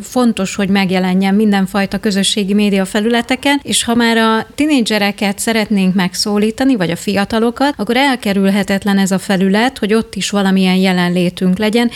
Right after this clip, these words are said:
hiszen van egy ilyen mondás is, hogy ha a hegy nem megy Mohamedhez, akkor Mohamed megy a hegyhez. Tehát, hogyha esetleg beszeretnénk újabb híveket csalogatni a vallás témakörébe, vagy a templomokba, akkor érdemes ugye ezen a felületen is ott lenni.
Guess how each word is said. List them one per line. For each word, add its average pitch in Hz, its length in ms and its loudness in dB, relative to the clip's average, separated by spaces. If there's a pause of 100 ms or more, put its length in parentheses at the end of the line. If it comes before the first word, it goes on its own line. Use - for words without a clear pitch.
(220)
hiszen 226 360 -2
van 220 160 0
egy 202 180 0
ilyen 196 180 2
mondás 185 380 0
is, 185 140 -2
hogy 185 160 -2
ha 190 80 -2
a 175 40 0
hegy 196 200 0
nem 185 180 2
megy 170 160 0
Mohamedhez, 226 640 0
akkor 202 200 -2
Mohamed 185 540 0
megy 185 200 0
a 185 60 2
hegyhez. 208 520 0 (360)
Tehát, 180 220 -4
hogyha 190 420 0
esetleg 196 640 -2 (120)
beszeretnénk 202 720 0
újabb 196 280 0
híveket 196 540 -2
csalogatni 190 720 0
a 190 460 0
vallás 202 580 0
témakörébe, 196 800 0
vagy 180 200 -4
a 185 40 -4
templomokba, 254 800 0
akkor 233 240 -2
érdemes 180 720 0
ugye 185 200 0
ezen 175 220 0
a 175 60 0
felületen 180 540 -2
is 180 180 -2
ott 175 140 -2
lenni. 190 420 0